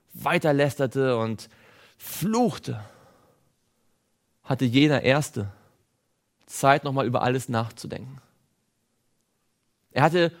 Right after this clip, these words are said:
von Jesus früher gehört, er hatte seine Predigten auch ganz gut gefunden. Aber dann hatte er doch der öffentlichen Meinung, dem öffentlichen Druck nachgegeben und hatte Jesus verlassen. Er war am Ende auf die schiefe Bahn geraten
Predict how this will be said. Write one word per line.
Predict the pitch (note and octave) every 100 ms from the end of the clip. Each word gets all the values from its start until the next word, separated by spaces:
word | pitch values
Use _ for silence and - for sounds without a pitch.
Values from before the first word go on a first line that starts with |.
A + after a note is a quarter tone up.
| -
von | E3+ D#3
Jesus | D#3 E3+ E3+ -
früher | - - G#3 F#3+
gehört, | E3 C#3+ G3+ G#3 C#3
er |
hatte | C#3 G3+ F#3+ - - -
seine | F3+ F#3+
Predigten | - G#3 A3 G#3 -
auch | F3+ F#3+
ganz | F#3+ -
gut | - C4+ -
gefunden. | G3 - C#4+ G3+ A#2+ - _ _ _ _ _ _ _ _ _ _ _ _
Aber | - C3
dann | A2+ D3+ E3+
hatte | E3 D3+
er | C#3
doch | D#3+ D3+
der | C#3+ A2+
öffentlichen | C#3+ D#3+ D3 C3+ C3+ - _ -
Meinung, | B2 C#3 D#3+ D3
dem | C3+
öffentlichen | - - D3 C#3+
Druck | D3
nachgegeben | C3 C3 C3 C#3 D3 C#3
und | C3
hatte | C#3 C3+
Jesus | A#2+ C#3 C3 B2+ A#2 - - _ _
verlassen. | - C3+ B2 B2+ B2+ G#2+ - - -
Er | D3+
war | G3+ G3+
am | F#3
Ende | F3+ G#3
auf | G3
die | G3
schiefe | D#3+ - A3+ G#3
Bahn | D3+ E3+ A3 E3+
geraten | C3+ B2+ G#2+